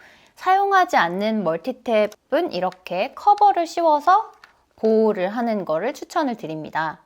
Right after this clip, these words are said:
그래서 이렇게 안전 커버를 같이 구입을 하셔서요. 사용하지 않는 부분에다가 끼워놓고 사용하시면 좋고요. 벽에 있는 콘센트에도 동일하게 사용이 가능한 커버입니다.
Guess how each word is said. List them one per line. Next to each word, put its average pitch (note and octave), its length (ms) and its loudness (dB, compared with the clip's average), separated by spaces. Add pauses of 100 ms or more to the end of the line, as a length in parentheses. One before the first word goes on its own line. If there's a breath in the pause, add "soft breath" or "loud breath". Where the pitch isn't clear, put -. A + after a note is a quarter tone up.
(200)
그래서 A3 300 0
이렇게 F#3 440 0
안전 A3 420 -2
커버를 A#3 680 0 (320)
같이 G#3+ 600 -8
구입을 F3+ 400 -4
하셔서요. C#4+ 600 2 (160)
사용하지 C#4+ 560 0
않는 G3+ 680 -4 (200)
부분에다가 G3+ 760 -2 (200)
끼워놓고 D4 720 -2
사용하시면 A3+ 960 -6
좋고요. F3+ 680 -2 (200)
벽에 A3 360 0
있는 G#3+ 380 -6
콘센트에도 D#4+ 720 -4
동일하게 F#3 640 -6
사용이 C4 440 -4
가능한 G3 480 -8
커버입니다. F#3 720 -6